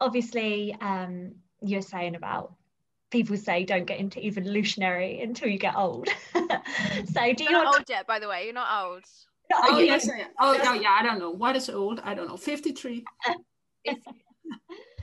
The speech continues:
Speaker 1: No, not at all. I was just saying, would you like to take us a little bit on your research journey?
Speaker 3: Uh,
Speaker 1: What
Speaker 3: yeah.
Speaker 1: got you to this point? Because
Speaker 3: Yeah, yeah, yeah. So, so, yeah.
Speaker 2: Yeah,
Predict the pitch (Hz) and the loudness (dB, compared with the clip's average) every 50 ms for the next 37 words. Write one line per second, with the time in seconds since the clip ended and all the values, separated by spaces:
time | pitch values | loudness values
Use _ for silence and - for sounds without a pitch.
0 | - _ _ _ _ 240 240 226 220 214 233 254 285 - 262 247 - 330 294 254 | -16 _ _ _ _ -4 0 2 2 2 4 4 4 4 4 2 4 4 6 8
1 | 220 220 240 254 - 330 - - 359 285 240 226 247 254 320 330 339 349 349 339 | 8 6 6 4 2 -2 0 2 2 4 4 4 2 2 4 4 4 4 2 0
2 | - - - - - 349 330 330 339 330 330 330 - - 302 302 302 - 302 302 | -2 -8 -18 -4 0 0 0 0 0 0 -4 -4 0 0 2 4 4 4 2 2
3 | 285 320 - - 277 285 294 294 294 285 285 285 285 285 285 285 277 - - 277 | 2 0 0 2 2 2 2 2 4 6 8 10 10 10 10 8 8 6 4 -4
4 | 320 320 311 - 220 175 - - - - - 185 117 170 175 165 170 175 180 196 | -10 -10 -8 -8 -8 -8 -8 -8 -12 -8 -6 -6 -4 -4 -4 -4 -4 -6 -4 -6
5 | 240 - _ _ _ - - - - - - 247 226 226 226 233 - - - - | -8 -12 _ _ _ -18 -18 -16 -10 -4 0 2 2 2 4 4 2 2 2 -4
6 | 233 220 220 226 - - 262 262 262 247 240 - - 277 254 254 247 233 240 233 | -2 -2 0 0 0 0 2 2 2 0 0 -2 2 4 6 6 8 6 6 4
7 | 240 233 - - - 247 202 175 165 156 151 - _ - _ - 233 240 240 - | 4 0 -6 -4 0 2 2 2 0 -2 -6 -12 _ -20 _ -14 -10 -8 -6 -2
8 | - - - 370 - 330 320 302 277 269 262 247 247 247 240 240 285 269 240 - | 4 4 6 6 8 8 8 8 8 6 4 4 4 2 2 2 2 2 0 0
9 | - - - 254 226 220 208 202 175 196 208 202 165 - 294 | -4 -6 -4 -4 -4 -2 -4 -4 -4 -2 -2 -2 0 2 2